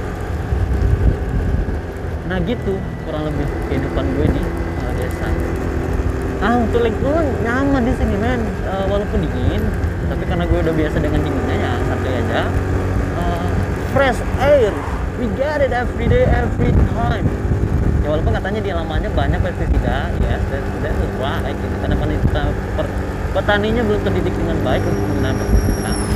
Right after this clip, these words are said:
Itu nggak salah. Tapi overall, there i-, here is a good air to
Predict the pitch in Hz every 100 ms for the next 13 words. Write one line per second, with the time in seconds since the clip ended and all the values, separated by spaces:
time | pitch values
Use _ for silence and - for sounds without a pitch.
0 | 101 - - - - - - - - -
1 | - - - - - 269 247 - - -
2 | - 196 208 214 254 269 254 196 214 220
3 | - 196 180 - - - - - - -
4 | 262 294 - 214 233 254 - - - -
5 | - 202 170 - 262 262 - - - -
6 | 214 233 226 160 127 - - - - -
7 | - - - - - - - -